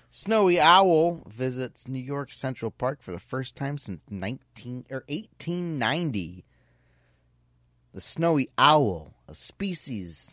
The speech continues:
typically found in, typically found much further north in Arctic regions,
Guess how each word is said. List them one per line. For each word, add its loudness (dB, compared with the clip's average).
typically -4
found 0
in, -8
typically 0
found 6
much -2
further -2
north -2
in -12
Arctic -4
regions, -8